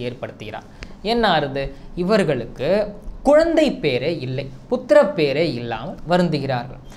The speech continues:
ஆனால் சுதர்மர் யார்? அவர் ஒரு பிராமணர் இல்லையா? அவர் எல்லாத்தையுமே உணர்ந்தவர். பிராமணன்னா யாருங்க? யார் ஒருவர் பிரம்மத்தை உணர்கிறானோ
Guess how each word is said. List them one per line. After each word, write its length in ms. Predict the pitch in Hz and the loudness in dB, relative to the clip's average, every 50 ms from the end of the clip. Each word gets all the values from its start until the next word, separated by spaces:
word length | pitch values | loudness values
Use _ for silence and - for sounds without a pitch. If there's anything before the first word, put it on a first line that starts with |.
| - - - - | -16 -16 -4 0
ஆனால் 560 | 247 269 285 285 285 262 208 165 143 - - - - - - - - - - - - - - - - - - | 2 2 4 4 6 6 6 4 2 -2 -8 -14 -18 -18 -18 -18 -18 -20 -20 -20 -20 -20 -20 -16 -14 -6 -2
சுதர்மர் 500 | - 240 294 320 311 294 277 247 220 190 156 | 2 4 6 6 6 6 4 2 0 0 2
யார்? 280 | 151 165 170 165 151 135 | 2 4 4 4 4 2
அவர் 260 | 123 143 165 202 190 | -2 -4 -4 -2 -2
ஒரு 180 | 170 160 151 | -2 -2 -4
பிராமணர் 540 | 131 127 131 151 185 208 220 214 180 151 - | -4 -6 -6 -4 -4 -4 -4 -4 -4 -4 -6
இல்லையா? 360 | 127 131 139 156 175 175 143 | -6 -6 -2 0 2 2 2
அவர் 200 | 131 147 156 160 | 2 0 -2 -2
எல்லாத்தையுமே 680 | 147 135 143 151 180 208 220 214 208 214 214 214 208 220 | -2 -2 -4 -2 2 2 2 2 0 -2 -4 -4 -2 -4
உணர்ந்தவர். 560 | 214 180 170 190 220 214 202 190 165 147 147 143 | -4 -2 0 2 2 2 2 0 0 -2 -2 -2
பிராமணன்னா 540 | 165 196 240 269 269 247 233 220 220 226 214 175 160 | -2 0 0 0 0 -2 -2 0 0 0 0 2 2
யாருங்க? 300 | 165 170 156 143 131 139 135 127 - - - - - - | 2 2 0 -2 -4 -6 -8 -8 -10 -14 -14 -14 -10 -2
யார் 340 | 147 175 208 247 269 269 247 | 2 4 6 6 8 8 8
ஒருவர் 380 | 247 233 226 226 226 190 160 | 8 8 8 6 6 6 6
பிரம்மத்தை 580 | 143 185 208 247 277 285 294 - - - - 247 220 175 170 | 4 4 4 4 4 4 2 2 2 2 2 2 2 2 4
உணர்கிறானோ 580 | 208 262 269 247 196 214 202 180 170 175 233 | 6 6 6 6 6 6 6 6 4 2 -2